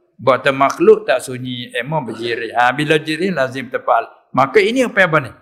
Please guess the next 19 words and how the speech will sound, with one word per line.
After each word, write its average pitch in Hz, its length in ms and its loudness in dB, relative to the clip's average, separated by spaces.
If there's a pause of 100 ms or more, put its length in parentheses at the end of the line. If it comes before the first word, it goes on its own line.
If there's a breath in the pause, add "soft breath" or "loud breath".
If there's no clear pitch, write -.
(160)
Sifat - 640 -4
kekurangan. 143 1080 -6
Allah 196 400 2
Maha 180 400 -2
Suci 180 760 0
daripada 147 440 2
segala 127 400 -6
sifat 123 480 -2
kekurangan. 135 1040 -6
Masuk 208 400 4
dari 151 160 0
tadi 139 160 -4
kata, 127 480 -4
Subhanallah, 123 1300 -4 (160 soft breath)
Subhanallah. 127 1080 -2
Apa? 226 200 2 (240)
Maha 113 480 -4
Suci 127 480 -6
Allah, 123 320 0